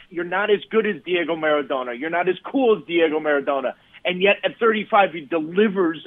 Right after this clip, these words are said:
a World Cup to Argentina, scoring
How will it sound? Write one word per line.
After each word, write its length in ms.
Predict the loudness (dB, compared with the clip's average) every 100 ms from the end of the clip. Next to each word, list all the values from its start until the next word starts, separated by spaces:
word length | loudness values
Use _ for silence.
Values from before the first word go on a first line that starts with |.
| -6
a 80 | -4
World 560 | -2 6 8 8 4 -2
Cup 280 | 0 0
to 60 | 0
Argentina, 680 | -2 -2 -10 -6 -2 0 -2 _ _ -16
scoring 380 | -6 -2 -2